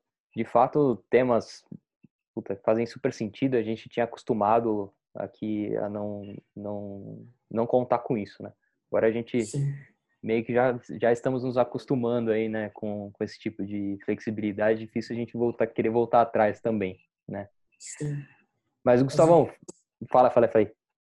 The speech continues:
Speaker 2: As empresas aprenderam a, a fazer isso, né? Mudou as rotinas, né? Mudou, mudaram os sistemas, né? Entrou uma para-, palavra que virou muito moda é comunicação assíncrona, né? Você, você, o cara que trabalha em outro horário, se comunica com ele de forma assíncrona, né?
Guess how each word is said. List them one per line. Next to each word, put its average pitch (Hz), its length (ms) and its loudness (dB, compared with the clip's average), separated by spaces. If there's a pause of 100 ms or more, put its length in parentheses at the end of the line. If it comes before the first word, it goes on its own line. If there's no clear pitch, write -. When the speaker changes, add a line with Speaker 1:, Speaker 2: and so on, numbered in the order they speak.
(360)
Speaker 2:
As 143 140 -2
empresas 151 460 0
aprenderam 170 680 -2
a, 147 640 -4
a 135 40 -8
fazer 151 280 -4
isso, 143 180 -8
né? 147 80 -4 (320)
Mudou 156 280 -2
as - 100 -4
rotinas, 151 540 -4
né? 147 120 0
Mudou, 156 520 -2
mudaram 156 340 -2
os 165 140 -6
sistemas, 147 680 -4
né? 139 220 -6 (640)
Entrou 156 800 6
uma 147 100 2
para-, 156 280 4
palavra 156 400 0
que 160 120 -10
virou 156 200 4
muito 156 180 -6
moda 156 300 0
é 175 320 0
comunicação 170 580 -6
assíncrona, 165 600 -8
né? 147 100 -10
Você, 151 420 -10 (600)
você, - 240 -12
o 147 80 -10
cara 175 200 2
que 180 120 -2
trabalha 170 260 0
em 170 40 2
outro 160 240 0
horário, 165 360 0
se - 160 -12
comunica 165 360 -6
com - 140 -6
ele 170 100 -2
de 170 60 -10
forma 180 220 -4
assíncrona, 151 680 -8
né? 151 80 -12